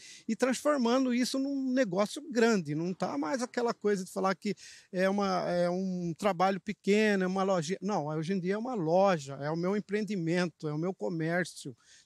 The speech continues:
né? A gente tem isso na cabeça que, é, não, não, é, não é como antes, né? Que a gente pensava, "Não, a gente só vai fazer isso por hobby." Não é hobby mais, isso é uma profissão, uma profissão que tá dando certo mesmo.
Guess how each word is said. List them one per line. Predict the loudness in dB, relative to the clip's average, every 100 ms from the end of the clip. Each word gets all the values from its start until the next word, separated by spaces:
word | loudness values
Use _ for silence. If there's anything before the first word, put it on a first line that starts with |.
| -6
né? | -4
A |
gente | -2 -2 -4 -6
tem | 0 2 0
isso | -2
na | -6
cabeça | -4 -6 -4 -4 -6
que, | -6 -8 -8 -14 -20 -20 _
é, | -2 2 2
não, | 0 0 0
não, | 0 0
é, | -2 -2 -2 -2
não | 0 4
é | 2
como | 2 -2 2
antes, | 2 0 -2
né? | -4
Que | -2
a | -2
gente | -2 -4
pensava, | -4 -4 -2 -2 -2
"Não, | -6 -6 -4 -4
a | -4
gente | -4 -4 -8 -8
só | -6 0
vai | 0
fazer | 0 -4 -4
isso | -6
por | -4 -4
hobby." | 0 0 0 0
Não | -6 -4
é |
hobby | -4 -2 -4 -4
mais, | -8 -10 -12
isso | -10 -8
é |
uma | -8
profissão, | -10 -12 -10 -10 -6 -6 -6 _ -20 -8
uma | -8
profissão | -6 -14 -6 -6
que | -6
tá | -6
dando | -4 -4 -4
certo | -4 0 -2 -2 -6
mesmo. | -2 0 0 -2 -14